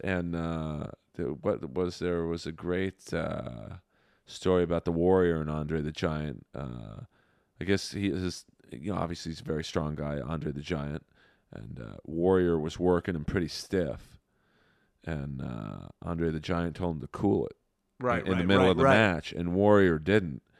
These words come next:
Speaker 1: and so it was basically turned into a real fight.
Speaker 2: No.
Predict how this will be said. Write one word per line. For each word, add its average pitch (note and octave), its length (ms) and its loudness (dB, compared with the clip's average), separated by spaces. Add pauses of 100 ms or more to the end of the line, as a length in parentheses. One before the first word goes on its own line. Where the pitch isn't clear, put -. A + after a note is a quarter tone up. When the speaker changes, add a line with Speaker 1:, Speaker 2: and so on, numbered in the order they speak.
(420)
Speaker 1:
and E2 220 -2
so D#2+ 540 2
it D#2+ 200 -2
was E2 120 -8
basically A2+ 500 6
turned G#2+ 260 2
into G2+ 220 6
a F2 60 6
real F#2 280 6
fight. G#2 500 2
Speaker 2:
No. F3 640 8